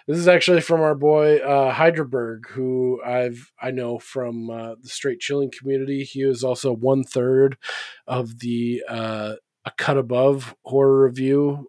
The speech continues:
uh, podcast, who's had me on a couple times as well. Shout out to them. Um, I think they just did Terrifier two. They're on, like, episode seventy-one or seventy-two. They're fucking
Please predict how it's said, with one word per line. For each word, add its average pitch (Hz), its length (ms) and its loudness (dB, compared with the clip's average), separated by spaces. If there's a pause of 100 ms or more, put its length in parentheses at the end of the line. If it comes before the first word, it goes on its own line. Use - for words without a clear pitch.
(140)
uh, 123 360 -4 (300)
podcast, 139 540 2
who's 127 160 -4
had 123 180 -2
me 131 100 0
on 131 140 -2
a 123 60 -4
couple 135 260 -4
times 135 320 -4
as 127 100 -8
well. 131 440 0
Shout 123 280 -2
out 127 120 -4
to 123 100 -12
them. 139 320 -2 (540)
Um, 110 520 -8 (120)
I - 20 -16
think 160 180 -8
they 151 120 0
just 120 200 -6
did 120 220 -4
Terrifier 123 600 -2
two. 131 560 -6
They're 127 160 -2
on, 139 80 0
like, 107 260 -8
episode 110 400 -16
seventy-one 113 800 -10
or 113 100 -10
seventy-two. 117 760 -6
They're 120 140 -6
fucking 104 540 -10